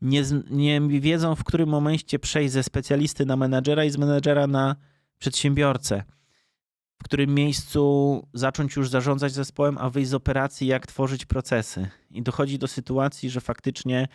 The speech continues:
mają zbyt dużo na głowie i ta fajna obsługa, która była, ta responsywność, to doradztwo, którego szukali,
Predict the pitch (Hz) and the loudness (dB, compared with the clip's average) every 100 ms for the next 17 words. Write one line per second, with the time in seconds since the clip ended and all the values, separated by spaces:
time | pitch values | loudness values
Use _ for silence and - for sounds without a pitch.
0 | - _ _ _ - - 135 135 123 123 | -12 _ _ _ -8 -2 2 0 0 -4
1 | 139 135 143 151 147 135 147 147 143 143 | -4 -4 0 2 0 0 0 0 -2 -4
2 | 139 - - 131 - 160 160 156 - 147 | -4 -8 -6 -4 -2 -2 0 0 0 0
3 | 139 - 135 131 127 127 127 127 131 156 | 0 0 0 2 2 2 2 2 4 4
4 | 185 208 - 131 127 - 131 - 139 135 | 2 0 0 -2 -2 0 0 2 0 2
5 | 139 160 185 - - 135 127 127 123 127 | 0 2 0 -4 -4 0 2 2 0 0
6 | 127 143 - 147 - 139 135 - 143 156 | 0 -2 -4 -4 0 0 0 -2 -2 0
7 | 160 190 285 | 0 0 -4